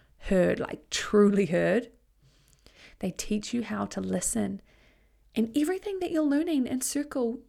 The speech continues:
will then expand throughout your whole life.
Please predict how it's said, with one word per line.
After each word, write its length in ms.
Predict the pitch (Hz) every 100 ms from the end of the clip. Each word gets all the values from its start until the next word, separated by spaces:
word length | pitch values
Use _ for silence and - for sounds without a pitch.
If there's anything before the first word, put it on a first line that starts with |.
| _ _ _ -
will 200 | 254 269
then 320 | 247 285 262
expand 680 | 269 269 - 269 277 226 220
throughout 200 | 233 233
your 100 | 240
whole 340 | 226 - 254 254
life. 420 | 240 269 302